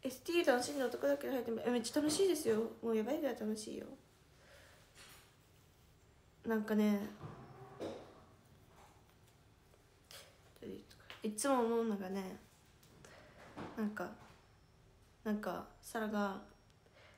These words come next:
「河内、はい、さん、かわいい、ありがとうございます。サチンブリさん、ハートありがとう。」なんか、エスティーユーとかやめて、何十歳とかになった時に、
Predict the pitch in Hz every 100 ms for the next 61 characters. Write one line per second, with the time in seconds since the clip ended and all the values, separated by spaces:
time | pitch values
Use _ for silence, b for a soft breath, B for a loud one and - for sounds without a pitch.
0 | B B B _ - - - 320 349 359
1 | 349 - - 311 311 - - - - -
2 | - - - 208 240 247 226 202 202 202
3 | - - - 254 269 - 269 - 277 294
4 | 302 - - - - - - - - -
5 | B B B B - 220 220 208 - 240
6 | 247 - 269 262 254 - 214 214 220 214
7 | 226 220 - - - - - - B B
8 | B - - 220 226 240 - 226 214 -
9 | 208 208 208 208 - 208 214 214 220 214
10 | 208